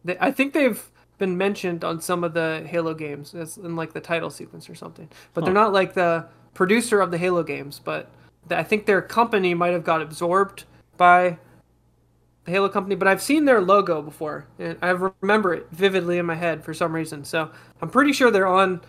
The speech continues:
Speaker 1: one of the games. But yeah, they produced I Love Bees, so I thought that was cool. <laughs> I, I
Speaker 2: I
Speaker 1: don't
Speaker 2: Love,
Speaker 1: know much about
Speaker 2: wait,
Speaker 1: it,
Speaker 2: what's
Speaker 1: but
Speaker 2: I Love Bees?
Speaker 1: it's a prequel to Halo two. So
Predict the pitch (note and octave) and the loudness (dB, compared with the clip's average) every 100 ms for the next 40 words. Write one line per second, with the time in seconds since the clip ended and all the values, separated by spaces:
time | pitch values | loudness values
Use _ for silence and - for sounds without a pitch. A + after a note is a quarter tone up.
0 | - E3+ F#3 G#3+ A3 A#3 B3+ - - _ | -14 -4 -2 0 2 2 0 -6 -20 _
1 | _ - F#3 E3+ - - - F#3 G#3 E3+ | _ -2 0 0 -2 -16 -4 2 4 4
2 | E3 G#3 G3+ - F#3 F#3+ F3 F#3+ F#3+ D3+ | 2 2 2 4 4 6 2 2 0 0
3 | C#3 - - _ _ E3+ E3 - - _ | -4 -12 -16 _ _ -6 -6 -8 -20 _
4 | - E3+ F3+ F3 E3+ E3+ F#3+ G3 - - | -14 -6 -2 0 0 0 -4 -4 -8 4
5 | C#4+ E4 E4 D#4 - - _ - F3 G2+ | 4 6 0 -2 -4 -16 _ -4 -2 -2
6 | G#2 A2+ F#3 F#3+ F#3+ F#3+ F#3+ F#3 G3 E3+ | -2 0 2 2 4 2 4 6 6 4
7 | E3+ E3+ D#3+ A2 A2 A2 F#2+ D#2+ G2+ E2 | -2 -8 -6 -8 -6 -4 -4 -6 -8 -8
8 | - - _ _ _ _ _ _ _ _ | -14 -20 _ _ _ _ _ _ _ _
9 | _ _ F3+ - F3+ - - C4 C4 F#3 | _ _ -4 0 -4 -2 -2 0 0 2
10 | F3+ E3 E3 F3+ F3 F#3 F3+ E3 F#3 D3+ | 2 0 -4 -4 0 2 2 0 -2 -4
11 | - - _ _ _ _ _ _ _ _ | -8 -20 _ _ _ _ _ _ _ _
12 | _ _ _ _ - E3+ D#3+ D#3+ | _ _ _ _ -4 -2 0 -4